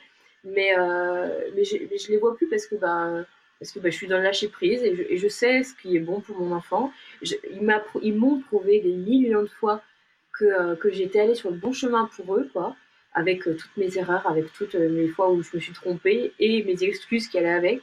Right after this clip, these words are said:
quoi. Et, euh, mais que voilà, que c'était bon pour eux. En tout cas, ce que j'ai choisi pour eux, c'était bon pour eux. Ils me le prouvent tous les jours, donc, euh, donc après, le reste, je m'en moque. Et le lâcher prise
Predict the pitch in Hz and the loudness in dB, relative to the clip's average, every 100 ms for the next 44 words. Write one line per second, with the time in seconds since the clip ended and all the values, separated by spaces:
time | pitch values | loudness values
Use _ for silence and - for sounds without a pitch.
0 | - 190 269 - - - - - - 175 | -6 -4 -4 -8 -20 -20 -20 -20 -2 2
1 | 185 170 170 170 170 165 170 202 233 233 | 4 4 2 0 0 0 0 0 2 2
2 | 208 185 156 165 175 160 160 202 247 262 | 4 4 2 0 -6 -8 -4 0 0 -2
3 | 208 160 - 160 208 208 220 220 196 - | -4 -6 -6 -10 -2 -2 -2 -6 -6 -2
4 | 226 240 262 202 196 247 - 180 170 226 | 0 0 -2 -2 0 0 -4 -4 -2 -4
5 | 220 185 175 208 214 196 190 - 226 208 | -6 -2 0 0 -2 -10 -8 -8 -10 -2
6 | 185 185 208 214 180 175 160 156 160 - | -2 0 -2 -2 -4 0 2 2 -4 -8
7 | _ _ 180 185 185 233 190 214 208 185 | _ _ -6 -4 0 2 2 -2 -4 -4
8 | 180 180 196 175 180 180 180 196 - 247 | -2 -2 -2 0 2 2 0 -4 -4 -2
9 | 202 | 0